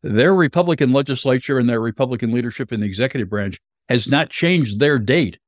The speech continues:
So they're now out of the top five under the Democratic Party rules. What's that gonna mean for Michigan? What's it gonna mean actually for the whole process? Is it gonna have to, are they gonna have to go back and start from the beginning?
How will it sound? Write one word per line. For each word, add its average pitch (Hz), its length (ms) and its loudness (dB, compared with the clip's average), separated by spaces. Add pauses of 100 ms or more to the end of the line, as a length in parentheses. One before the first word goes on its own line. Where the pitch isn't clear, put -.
(160)
So 127 140 -2
they're 160 200 2
now 165 340 0
out 156 320 -2
of 113 240 -4
the 113 220 -2
top 123 340 -6
five 151 260 2
under 104 180 0
the 101 120 -2
Democratic 107 480 -2
Party 107 260 0
rules. 101 400 -2 (320)
What's 208 260 2
that 277 160 2
gonna 202 160 0
mean 175 220 2
for 139 160 -4
Michigan? 101 600 -4
What's 160 200 -2
it 233 40 -2
gonna 180 140 0
mean 151 360 0
actually 131 320 -2
for 120 100 -10
the 113 80 0
whole 143 140 0
process? 143 560 -2 (300)
Is 131 120 2
it 143 60 2
gonna 147 160 2
have 156 180 2
to, 139 160 -2 (120)
are 131 100 2
they 151 120 2
gonna 160 120 2
have 165 80 -2
to 135 80 -6
go 143 120 2
back 143 240 0
and 135 100 -8
start - 280 -4
from 131 140 -2
the 123 60 2
beginning? 117 400 -2